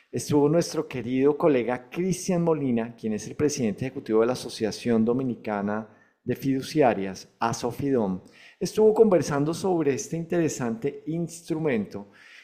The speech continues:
que le permite a los dominicanos invertir en el mercado de valores. De hecho, actualmente hay un fideicomiso muy conocido,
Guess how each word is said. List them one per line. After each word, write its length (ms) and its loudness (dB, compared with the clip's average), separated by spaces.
que 180 8
le 180 6
permite 800 2
a 100 -4
los 240 -2
dominicanos 1000 -4
invertir 1040 4
en 200 2
el 120 2
mercado 600 0
de 80 2
valores. 640 -2
De 160 6
hecho, 580 0
actualmente 580 -2
hay 140 6
un 100 2
fideicomiso 640 0
muy 460 6
conocido, 720 0